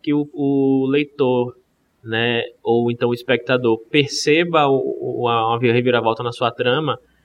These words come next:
é segundos ou minutos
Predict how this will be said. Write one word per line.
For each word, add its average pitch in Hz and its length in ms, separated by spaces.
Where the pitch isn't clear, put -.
é 123 800
segundos 190 1120
ou 170 220
minutos 165 800